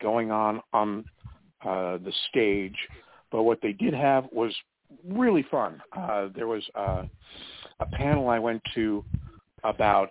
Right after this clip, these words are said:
uh, dark winter legends, and in addition to, obviously, Krampus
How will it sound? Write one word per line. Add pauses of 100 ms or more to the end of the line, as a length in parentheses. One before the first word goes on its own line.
(160)
uh, (360)
dark (680)
winter (220)
legends, (580)
and
in (160)
addition
to,
obviously,
Krampus